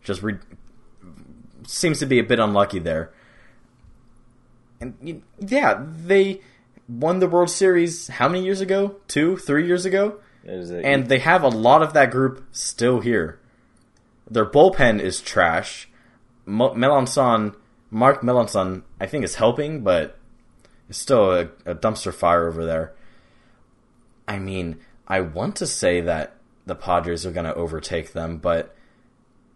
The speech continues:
Speaker 1: they're just losing a lot. So
Speaker 2: Yeah.
Speaker 1: maybe not. I don't know.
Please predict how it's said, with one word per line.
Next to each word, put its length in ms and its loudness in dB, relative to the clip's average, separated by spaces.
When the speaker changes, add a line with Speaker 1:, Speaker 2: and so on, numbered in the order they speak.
Speaker 1:
they're 120 -6
just 360 -8
losing 480 -2
a 60 -2
lot. 480 4
So 240 -2
Speaker 2:
Yeah. 60 -2
Speaker 1:
maybe 280 0
not. 420 -2
I 100 -4
don't 140 -2
know. 200 0